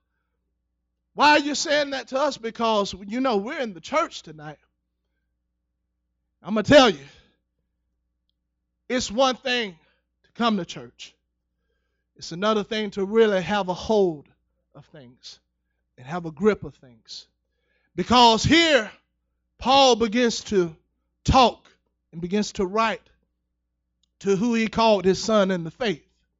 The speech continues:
Timothy, and he begins to tell him that the Spirit speaketh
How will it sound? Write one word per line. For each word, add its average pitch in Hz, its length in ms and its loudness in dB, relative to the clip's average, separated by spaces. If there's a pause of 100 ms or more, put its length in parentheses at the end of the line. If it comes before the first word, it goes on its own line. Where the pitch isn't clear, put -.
(640)
Timothy, 214 460 -4
and 190 100 -10
he 196 100 -6
begins 196 340 -8
to 170 80 -20
tell 233 380 -2
him 170 280 -10 (680)
that 202 240 -2
the 175 80 -14
Spirit 226 580 -4
speaketh - 640 -8